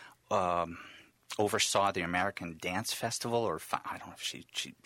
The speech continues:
she, uh, at Con-, that was one of my first memories as a child of hearing about Connecticut College, 'cause that was always there. And you knew her,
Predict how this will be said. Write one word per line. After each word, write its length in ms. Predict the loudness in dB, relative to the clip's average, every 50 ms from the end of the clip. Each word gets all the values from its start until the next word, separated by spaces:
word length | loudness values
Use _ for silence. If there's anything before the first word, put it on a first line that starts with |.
| -18 -10
she, 220 | -8 -8 -8 -10 -16 _ _ 0
uh, 200 | 2 2 4 2 0 -2 _
at 300 | 0 2 2 2 0 -4
Con-, 160 | -10 -12 -10 -12 -14 -8 2
that 160 | 2 2 4 4
was 140 | 2 4
one 120 | 4 4 4
of 60 | 4
my 100 | 2 0
first 340 | 0 2 0 2 2 0 0
memories 500 | 2 2 4 4 4 2 2 0 -2 -4
as 220 | -2 -2 -4 -4 -4
a 40 |
child 420 | 0 0 2 4 4 4 2 2 -2
of 100 | -4 -6
hearing 360 | 0 2 4 4 4 4 0
about 260 | 0 0 -2 -2 -4
Connecticut 500 | -8 -4 -4 -4 -4 -4 -8 -12 -12 -8
College, 380 | -4 -4 -2 -2 -2 -2 -4 -4
'cause 140 | -4 -2 -2
that 160 | -2 -2 0
was 140 | -2 0 2
always 320 | 2 2 2 -2 -6 0
there. 340 | 4 4 6 6 6 4 2 -2 -10 -12 -12 -6 -2
And 140 | 0 2 4
you 120 | 4 6 6
knew 260 | 6 4 4 4 2
her, 340 | 2 2 2 2 2 0